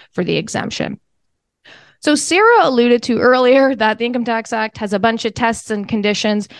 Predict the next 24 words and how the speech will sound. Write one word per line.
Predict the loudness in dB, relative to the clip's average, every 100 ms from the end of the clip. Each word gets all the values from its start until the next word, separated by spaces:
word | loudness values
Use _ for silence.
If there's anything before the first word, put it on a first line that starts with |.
| -2
There's | 0 2
really | 2 4 4 2
three | -2 0 2 4 2
main | 2 2 0 -2
tests | -6 -6 -6 -6 -14 -6
that | -2 0
we're | 0 2
gonna | 2 0
go | 2 4 4
through | 2 -2 0
today, | 0 2 2 0 -6 -20 -20 -6
and | -2 0 0
we're | 2 0
really | 0 -2 -2 -2 -4 -6
gonna | -2 0 4
oversimplify | 4 4 0 -2 -6 -4 -2 0 0
this. | 0 -2
So | -4
if | -4
there's | -2
any | -2 -2
tax | -2 -4 -4
specialists | -8 -6 -4 -4 -4
listening, | -8 -8 -4 -2 -2